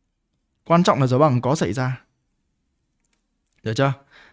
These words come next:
Cái này bao giờ cũng thế, nó lớn bằng âm năm với mọi x thuộc R.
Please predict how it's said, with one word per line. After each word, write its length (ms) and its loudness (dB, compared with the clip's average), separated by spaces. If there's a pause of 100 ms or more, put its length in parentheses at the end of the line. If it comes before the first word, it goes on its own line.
(100)
Cái 100 -2
này 120 4
bao 120 4
giờ 100 2
cũng 100 -2
thế, 260 -2
nó 140 -8
lớn 220 -2
bằng 120 -2
âm 200 0
năm 160 2 (920)
với 140 -4
mọi 280 -4
x 40 -16
thuộc 120 -8
R. 180 -6